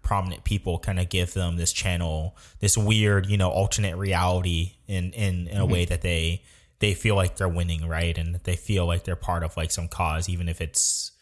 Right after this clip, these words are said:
Speaker 1: no cause.
Speaker 2: Yeah, agreed.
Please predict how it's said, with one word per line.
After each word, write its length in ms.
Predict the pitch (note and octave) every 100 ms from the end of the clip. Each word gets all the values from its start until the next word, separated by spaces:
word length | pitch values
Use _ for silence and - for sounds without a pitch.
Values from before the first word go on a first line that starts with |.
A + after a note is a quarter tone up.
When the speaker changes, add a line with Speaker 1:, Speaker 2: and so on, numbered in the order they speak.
| _ _ -
Speaker 1:
no 180 | F#2 E2
cause. 580 | - C#2+ C2 E2+ - - _ _ _ _ _ _ _
Speaker 2:
Yeah, 220 | - D#2 - _ _ _ -
agreed. 380 | - - - -